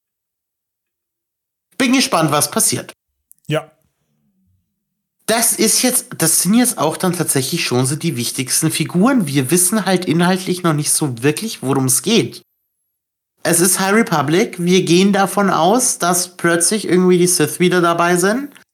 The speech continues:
Speaker 1: Und wir wissen, dass May, also die, die gespielt wird, äh, von The Hate You Give, ich hab den Namen schon wieder vergessen.
Speaker 2: Amandla Stenberg?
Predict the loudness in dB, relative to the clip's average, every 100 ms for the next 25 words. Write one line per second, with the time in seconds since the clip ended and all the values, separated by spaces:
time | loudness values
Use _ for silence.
0 | _ _ _ _ _ _ 0 2 4 4
1 | 4 2 2 2 0 0 0 0 0 2
2 | 2 2 0 0 0 0 0 0 2 2
3 | 2 0 0 2 0 0 2 2 0 -8
4 | -20 _ _ _ _ _ -4 0 2 0
5 | 0 0 0 0 0 -2 -2 0 0 0
6 | 0 -4 -6 -14 _ _ -4 0 0 -2
7 | 0 0 0 -4 -4 0 0 0 0 2
8 | 2 0 -2 0 -2 -4 -10 _ _ _
9 | _ _ _ _ _ _ _ _ _ _
10 | _ _ _ _ _ _ _ _ _ -14
11 | -8 -4 -4 -2 -4 -2 -2 -2 -2 -6